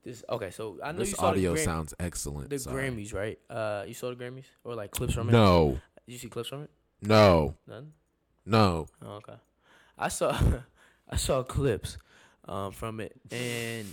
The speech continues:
Speaker 1: only, so one clip I was, I'm thinking about here is I read a news article. Well, Lil Baby performed, right? And he performed The Bigger Picture.
Speaker 2: Bigger than black and white. There's a pot I got my heart that white, and I dance overnight.
Speaker 1: Hey, you heard
Speaker 2: Yeah,
Speaker 1: that?
Speaker 2: when I go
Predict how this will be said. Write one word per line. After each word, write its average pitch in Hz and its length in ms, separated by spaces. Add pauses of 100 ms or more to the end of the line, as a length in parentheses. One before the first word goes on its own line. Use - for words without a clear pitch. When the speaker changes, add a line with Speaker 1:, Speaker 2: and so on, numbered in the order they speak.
(140)
Speaker 1:
only, 156 360
so - 160
one 147 160
clip 151 240
I 123 140
was, 117 160
I'm 120 160
thinking 123 220
about 113 200
here 110 160
is 110 260 (380)
I 117 120
read 131 180
a - 20
news 131 180
article. 113 540 (320)
Well, 143 140
Lil 165 160
Baby 160 220
performed, 110 340 (160)
right? 110 200 (600)
And 110 200
he 127 120
performed 117 760
The 120 100
Bigger 117 180
Picture. - 340 (400)
Speaker 2:
Bigger 117 220
than 113 160
black 113 180
and 110 100
white. 110 240 (480)
There's 95 120
a 95 60
pot 120 200
I 107 100
got 107 120
my 107 120
heart 107 320
that 107 240
white, 107 160 (100)
and 95 180
I 90 80
dance 104 340
overnight. 101 460 (220)
Speaker 1:
Hey, 151 180
you 156 220
heard 175 160
Speaker 2:
Yeah, 156 120
Speaker 1:
that? 98 40
Speaker 2:
when 92 120
I 92 60
go 92 360